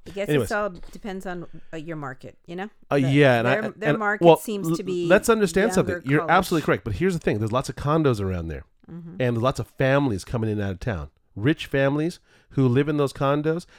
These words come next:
Speaker 2: because there's a place called the, uh, Prep Kitchen just there.
Speaker 1: Mm-hmm.
Speaker 2: It's a high-end place. I haven't done a show on it, but I tell you right now, I went in there.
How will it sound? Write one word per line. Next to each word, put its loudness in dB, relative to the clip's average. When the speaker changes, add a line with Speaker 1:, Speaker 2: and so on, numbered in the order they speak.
Speaker 2:
because 0
there's 2
a -4
place -4
called 2
the, -2
uh, -2
Prep -2
Kitchen -6
just -8
there. -6
Speaker 1:
Mm-hmm. -16
Speaker 2:
It's -6
a 0
high-end 0
place. -4
I -2
haven't 4
done 2
a 2
show 2
on 0
it, -4
but -4
I 0
tell -2
you 0
right 0
now, 0
I -2
went 0
in 0
there. -2